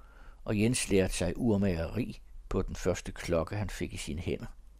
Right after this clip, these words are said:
Han reparerede pumper, løjede og limede, han tjekkede hus, strøg sten, satte ruder i, snegrede og murede, han smedede kunstige låse,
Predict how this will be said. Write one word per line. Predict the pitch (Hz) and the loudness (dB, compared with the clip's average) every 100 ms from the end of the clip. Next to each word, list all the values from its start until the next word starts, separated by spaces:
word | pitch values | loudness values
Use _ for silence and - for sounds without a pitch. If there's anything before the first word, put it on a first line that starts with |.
| - - - - - - - | -20 -20 -20 -20 -20 -18 -6
Han | - 117 | 2 8
reparerede | 143 120 104 92 90 | 8 8 6 6 4
pumper, | - 98 110 151 143 - - - - | 4 4 4 2 -2 -4 -20 -18 -4
løjede | 101 98 95 110 143 127 | 6 8 8 8 6 4
og | 117 | 2
limede, | 92 95 123 147 143 - - - - - | 0 -2 -2 -2 -4 -6 -18 -20 -20 -4
han | - 107 | 0 2
tjekkede | - 107 104 90 85 | 4 4 4 0 0
hus, | 95 131 175 - - - - | 0 0 -4 -10 -14 -16 -16
strøg | - 214 196 | 4 6 6
sten, | - - 110 135 143 - | 4 -2 -2 -2 -6 -14
satte | - - 110 98 | -6 6 6 6
ruder | 90 95 110 143 | 2 4 4 4
i, | 143 95 - - - - - - - - | 2 0 -4 -12 -18 -18 -18 -20 -18 -10
snegrede | - 131 143 143 143 127 | 0 6 6 10 10 10
og | 98 | 8
murede, | 104 110 135 156 151 - - - - - - | 6 6 8 6 6 0 -18 -20 -20 -20 -2
han | 123 | 2
smedede | 117 - 123 107 113 120 | 4 6 6 6 6 6
kunstige | 117 110 139 - 143 | 6 2 2 2 2
låse, | 110 110 147 160 | 4 4 4 2